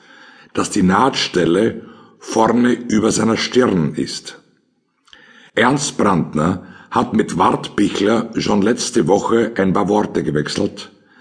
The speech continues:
Dann hat ihm der Pförtner mit behaarten Fingern den Weg zum Angestelltenhaus mit dem Personalbüro gewiesen,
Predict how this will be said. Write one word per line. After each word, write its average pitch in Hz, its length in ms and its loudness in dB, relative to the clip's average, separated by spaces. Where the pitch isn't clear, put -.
Dann 120 300 2
hat 131 160 0
ihm 120 100 2
der - 120 2
Pförtner 107 760 0
mit - 320 -4
behaarten 98 640 0
Fingern 98 540 2
den 82 240 0
Weg 98 340 2
zum 92 260 -2
Angestelltenhaus 85 1300 0
mit 92 240 -2
dem 92 160 2
Personalbüro 85 720 0
gewiesen, 71 920 -4